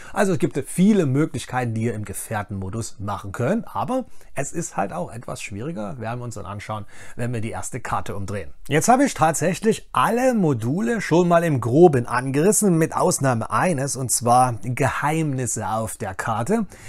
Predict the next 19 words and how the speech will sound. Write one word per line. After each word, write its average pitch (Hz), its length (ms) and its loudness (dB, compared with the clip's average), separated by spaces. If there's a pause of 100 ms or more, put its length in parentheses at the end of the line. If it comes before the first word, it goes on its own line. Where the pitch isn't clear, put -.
(100)
Das 165 160 2
schauen 247 280 2
wir 240 80 8
uns 214 160 2
gleich 139 300 0
an, 147 260 -2
wenn 139 140 0
wir 139 80 0
das 120 160 -4
Spiel 151 420 2
vorbereiten, 151 680 2
und 185 80 2
deswegen 165 520 0
widmen 156 260 -2
wir 131 80 -4
uns 117 140 -4
jetzt 113 180 -6
erstmal 117 400 -2
gezielt 110 580 -2